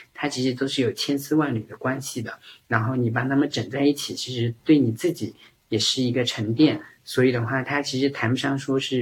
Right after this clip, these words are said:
编，而是说它本身之间，呃，有关系的，然后它能够成为你的一个，就是比较亮眼的一个思考。所以，所以这里就是其实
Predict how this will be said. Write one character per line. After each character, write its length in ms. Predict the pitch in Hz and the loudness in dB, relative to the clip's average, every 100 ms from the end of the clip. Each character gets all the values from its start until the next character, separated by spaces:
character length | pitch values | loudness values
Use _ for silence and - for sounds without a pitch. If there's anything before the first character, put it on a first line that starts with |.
| 117 | 0
编， 280 | 151 147 156 | 2 2 0
而 180 | 165 131 | -2 -2
是 20 | |
说 180 | 135 143 | -2 -2
它 140 | 139 139 | -4 -6
本 220 | 120 113 | -6 -8
身 180 | 131 127 | -6 -4
之 140 | 127 | -2
间， 240 | 127 123 - - - | -2 -2 -4 -14 -14
呃， 180 | 90 92 117 | -10 -8 -6
有 120 | 110 | -2
关 260 | - 135 135 | 2 2 0
系 220 | - 123 | -4 -2
的， 160 | 110 | -2
然 140 | 113 117 | -2 -4
后 160 | 123 | -6
它 160 | 123 131 | -4 -2
能 180 | 127 120 | -2 0
够 100 | 123 | -2
成 240 | 123 113 | 0 2
为 140 | 117 120 | 2 2
你 140 | 113 | -2
的 120 | 117 | -2
一 100 | 113 | -4
个， 200 | 113 117 - - | -2 -2 -4 -6
就 140 | 139 | -2
是 100 | 135 | -2
比 160 | 120 110 | -2 -2
较 200 | 123 123 | 0 2
亮 260 | 143 147 123 | 2 2 2
眼 180 | 117 - | 0 -2
的 100 | 123 | -6
一 120 | 120 | -4
个 340 | 120 120 120 - _ _ | -2 0 -2 -6 _ _
思 220 | - - 147 | -14 -4 -2
考。 380 | - 117 - - - | -2 -4 -6 -16 -6
所 160 | - 156 | 4 8
以， 140 | 139 | 8
所 160 | - 165 | 8 8
以 80 | |
这 160 | 165 185 | 10 8
里 240 | 147 113 | 8 6
就 180 | 107 151 | 2 -2
是 180 | 135 127 | 0 0
其 320 | 123 - | -2 -4
实 60 | 123 | -4